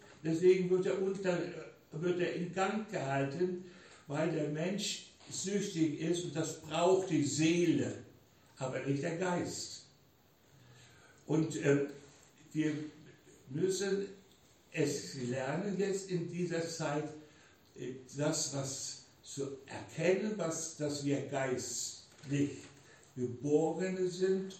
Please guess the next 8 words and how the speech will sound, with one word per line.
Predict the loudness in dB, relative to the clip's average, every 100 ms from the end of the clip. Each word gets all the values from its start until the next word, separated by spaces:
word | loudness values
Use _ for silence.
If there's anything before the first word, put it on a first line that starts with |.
| -8
und | -4 -4 -6 -14 -18 -20 -20 -8
dass | -2 0 -2 -6 -8 -14 -20 -4
wir | 0 0 0 -6 -16 -20 -20 _ _ _ -6
durch | -2 -2 -4 -8 -20 -20 -4
Gottes | -4 -2 -4 -4 -8 -8
Geist | -4 0 0 0 -2 -4 -10 -18 -20 -20 -20 -20 -16 -2
und | -2 -2
Gottes | -4 -4 -4 -6 -6